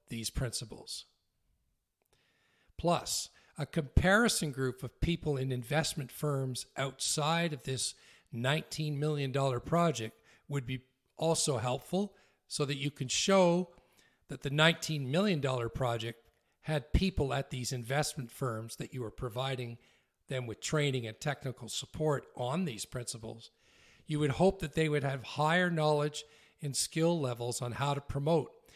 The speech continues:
these social and environmental business practices compared to another group of people in investment firms that don't receive this project training. So in part two,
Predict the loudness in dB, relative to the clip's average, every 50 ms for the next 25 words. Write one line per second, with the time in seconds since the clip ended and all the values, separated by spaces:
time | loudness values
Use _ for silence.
0 | -20 -20 _ _ -6 -4 -2 -2 -2 -2 0 0 0 0 -2 -2 -4 -4 -4 -4
1 | -6 -6 -4 -2 -2 -2 -2 -2 -2 -2 0 0 -2 -2 -4 -4 -6 -6 -8 -6
2 | -4 -4 -4 -2 -4 -6 -6 -6 -6 -4 -4 -4 -6 -8 -10 -10 -8 -8 -8 -10
3 | -10 -12 -12 -14 _ _ _ _ _ _ _ -18 -16 -16 -8 -4 -2 -2 0 0
4 | 0 0 0 -2 -4 -8 -12 _ _ _ _ _ _ -8 -4 -2 -2 0 0 2
5 | 2 2 2 0 0 -2 -2 -2 -4 -6 -10 -18 -20 _ _ _ _ _ _ _
6 | -8 -8 -6 -2 -2 0 2 0 0 0 -2 -4 -4 -2 -2 -2 -2 -2 -4 -2
7 | -2 -2 -2 -4 -6 -8 -10 -12 -10 -10 -8 -8 -8 -10 -10 -10 -8 -10 -6 -2
8 | 2 2 2 2 0 -2 -4 -2 -2 -2 -2 -4 -6 -8 -8 -8 -8 -6 -6 -6
9 | -4 -4 -4 -4 -4 -6 -10 -14 -12 -10 -10 -10 -10 -10 -12 -16 -20 _ _ _
10 | _ _ _ _ _ _ _ _ _ _ _ _ _ _ _ _ _ _ _ _
11 | _ _ _ _ _ _ _ _ _ _ _ _ _ _ _ _ -4 0 2 4
12 | 4 4 2 0 -6 -20 -20 -10 -4 -4 -4 -2 4 8 10 10 10 8 4 0
13 | 2 4 4 4 4 2 -2 -4 -6